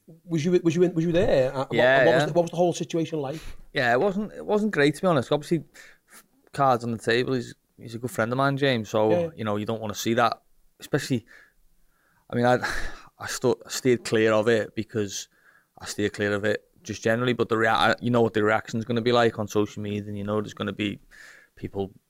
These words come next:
Speaker 2: reveling in it, you know, that kind of thing. But so I was in the front row of the press conference, and James was, was literally behind me. He was a seat behind, so I, I, I didn't get to see the sort of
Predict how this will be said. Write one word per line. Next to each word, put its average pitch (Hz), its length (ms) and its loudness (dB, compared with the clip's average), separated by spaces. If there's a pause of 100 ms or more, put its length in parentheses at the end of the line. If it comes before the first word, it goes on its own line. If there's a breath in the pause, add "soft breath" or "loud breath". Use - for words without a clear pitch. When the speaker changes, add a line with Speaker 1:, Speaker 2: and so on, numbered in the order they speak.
(100)
Speaker 2:
reveling 107 380 -2
in 110 140 -4
it, 107 80 -2
you 85 100 -2
know, 98 300 0
that - 180 -8
kind 104 240 -4
of 101 80 -8
thing. 107 280 -6
But 104 180 0 (320 loud breath)
so - 120 0
I 127 60 4
was 147 80 2
in 156 60 2
the 147 80 2
front 120 200 0
row 101 160 4
of 139 60 4
the 139 60 -4
press 147 200 0
conference, 131 280 -4
and 113 80 -6
James 123 260 0
was, 107 220 -12
was 104 180 0
literally 117 300 0
behind 104 340 -2
me. 117 160 -2
He 104 80 -4
was 107 120 -14
a - 20 -16
seat - 240 -8
behind, 107 180 0
so 120 60 4
I, 110 220 6
I, 107 180 -2
I - 20 0
didn't 120 180 -4
get 104 160 -2
to - 60 -12
see 107 160 -4
the 101 120 -6
sort 98 220 -4
of 95 220 -14